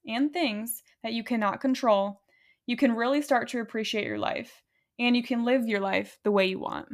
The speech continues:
I think that is just so empowering.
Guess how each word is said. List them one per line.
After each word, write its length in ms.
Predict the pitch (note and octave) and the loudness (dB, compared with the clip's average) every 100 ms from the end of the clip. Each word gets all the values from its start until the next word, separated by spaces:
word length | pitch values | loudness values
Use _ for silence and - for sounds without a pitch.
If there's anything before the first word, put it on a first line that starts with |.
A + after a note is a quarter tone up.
| - _ _ _ _ _ _ _ | -18 _ _ _ _ _ _ _
I 200 | G#3+ A#3+ | 8 8
think 460 | C#4 E4 E4+ E4+ - _ _ _ | 6 4 2 0 -12 _ _ _
that 460 | G#3 G3+ C#3 G2+ - _ _ _ _ _ _ | 0 4 4 2 0 _ _ _ _ _ _
is 140 | A3+ G#3+ | -8 -4
just 180 | G#3 - | -4 2
so 160 | G3 | 2
empowering. 680 | G3+ G3+ G#2 F#2+ D#2+ - | 2 0 -2 0 -2 -6